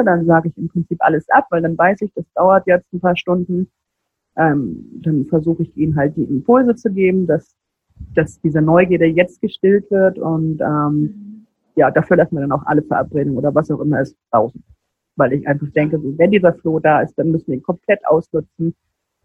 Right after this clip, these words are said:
Speaker 1: weil er dann einfach so viel wertvoller ist, als wenn ich jetzt jeden Tag sagen würde, wir machen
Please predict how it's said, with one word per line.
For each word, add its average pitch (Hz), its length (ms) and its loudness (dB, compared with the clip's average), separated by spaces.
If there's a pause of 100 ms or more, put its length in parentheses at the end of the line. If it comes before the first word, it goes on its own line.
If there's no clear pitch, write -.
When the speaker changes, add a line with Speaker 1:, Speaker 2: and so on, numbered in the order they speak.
(240)
Speaker 1:
weil 151 160 4
er 156 140 6
dann 156 100 2
einfach 160 340 2
so 190 140 4
viel 185 340 -2
wertvoller 151 640 0
ist, - 160 -14
als 139 260 -4
wenn 147 220 0
ich 147 140 -6
jetzt - 300 -10
jeden 151 260 -2
Tag 143 240 -6
sagen 143 320 -2
würde, 143 200 -2
wir 143 80 -2
machen 135 180 -4